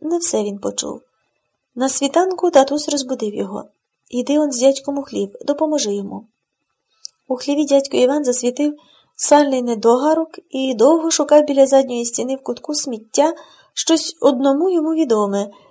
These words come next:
покректуючи й бурмочучи: «Яка напасть! Та ж ось тут вона була присипана. А що, дядюню?»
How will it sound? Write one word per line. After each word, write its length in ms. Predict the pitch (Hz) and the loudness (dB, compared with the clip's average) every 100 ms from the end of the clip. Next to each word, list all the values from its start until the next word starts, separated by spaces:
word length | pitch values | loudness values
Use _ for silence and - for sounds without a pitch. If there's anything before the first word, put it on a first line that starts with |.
| _ | _
покректуючи 720 | - 254 262 302 302 311 302 | 0 4 6 4 2 0 0
й 40 | 311 | 0
бурмочучи: 800 | 311 277 220 220 220 - 202 - | 0 -2 -4 -2 -2 -2 -8 -10
«Яка 320 | 220 220 247 | -12 -8 -8
напасть! 640 | 285 330 277 202 214 - _ _ _ _ _ | -4 -6 -6 -8 -8 -8 _ _ _ _ _
Та 160 | 247 247 | 0 0
ж 100 | - | 2
ось 280 | 294 294 - | 0 -2 -4
тут 300 | - 339 269 | -2 0 2
вона 240 | 285 302 | 4 4
була 300 | 294 311 311 311 - _ | 2 4 2 0 -14 _
присипана. 840 | 285 320 - 339 302 226 202 196 - | 0 2 2 2 0 -4 -6 -8 -8
А 140 | - 320 | -4 -2
що, 200 | - 359 | 0 0
дядюню?» 520 | 240 208 202 202 208 | 0 -4 -6 -10 -14